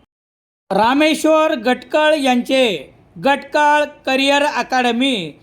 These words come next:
स्पर्धा परीक्षा मार्गदर्शन केंद्र, सातोना रोड, सेलू.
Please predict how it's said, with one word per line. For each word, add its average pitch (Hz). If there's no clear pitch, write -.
स्पर्धा 285
परीक्षा 285
मार्गदर्शन 262
केंद्र, 262
सातोना 285
रोड, 277
सेलू. 269